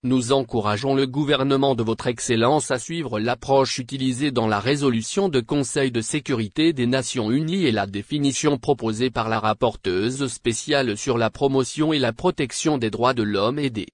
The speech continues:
libertés fondamentales dans la lutte contre le terrorisme, afin de s'assurer que seuls les comportements de nature véritablement terroriste soient désignés et poursuivis comme tels en vertu de la loi algérienne, ajoute ce rapport. Afin d'éviter d'éventuels abus,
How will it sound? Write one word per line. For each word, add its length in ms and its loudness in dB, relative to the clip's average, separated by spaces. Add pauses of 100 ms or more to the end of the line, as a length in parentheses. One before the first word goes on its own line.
(160)
libertés 540 -2
fondamentales 640 0
dans 120 2
la 120 2
lutte 380 -2
contre 340 -8
le 100 -4
terrorisme, 800 -2 (240)
afin 300 2
de 100 2
s'assurer 540 -2
que 160 -2
seuls 340 0
les 220 2
comportements 680 0
de 120 -2
nature 480 2
véritablement 720 0
terroriste 720 0
soient 280 0
désignés 680 0
et 80 0
poursuivis 680 -2
comme 220 0
tels 300 0
en 80 2
vertu 340 -4
de 100 0
la 140 2
loi 320 4
algérienne, 800 0 (200)
ajoute 540 0
ce 140 -4
rapport. 640 -2 (460)
Afin 300 0
d'éviter 460 -2
d'éventuels 800 2
abus, 360 -2